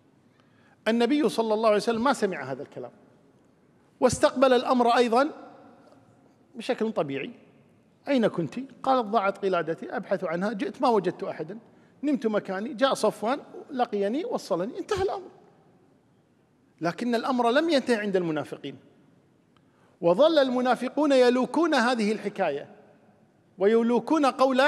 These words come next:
عبد الله بن أبي بن سلول، يلوكون قوله.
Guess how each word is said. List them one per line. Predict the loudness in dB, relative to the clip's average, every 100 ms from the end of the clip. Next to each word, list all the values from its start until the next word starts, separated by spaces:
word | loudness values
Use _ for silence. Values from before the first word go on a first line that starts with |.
| 2 -4 -18 -20 -20 -12 -4
عبد | 0 2
الله | 4 4 4
بن | 2 0
أبي | 0 2 2 2
بن | 0 0
سلول، | 2 2 0 -6 -20 -20 -20 _ _ _ _ _ _ _ _ _ _ _ _
يلوكون | -2 0 4 4 6
قوله. | 6 6 4 2 -4